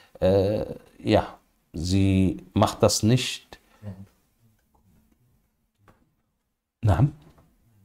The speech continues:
Überlieferung? Afwan.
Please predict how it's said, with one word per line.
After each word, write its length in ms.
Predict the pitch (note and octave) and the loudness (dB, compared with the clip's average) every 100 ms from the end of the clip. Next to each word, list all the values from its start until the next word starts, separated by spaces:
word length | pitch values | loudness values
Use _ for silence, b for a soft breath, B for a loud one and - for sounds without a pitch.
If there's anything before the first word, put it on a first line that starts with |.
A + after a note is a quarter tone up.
| _ _ _ _ _ G2+ - _ - _ _ _ _ _ _ _ - | _ _ _ _ _ _ -20 _ -20 _ _ _ _ _ _ _ 2
Überlieferung? 560 | F#2+ F#2 B2 D#3 D#3 - B B | 6 8 6 4 2 -6 B B
Afwan. 420 | - G2 - - | 0 2 2 0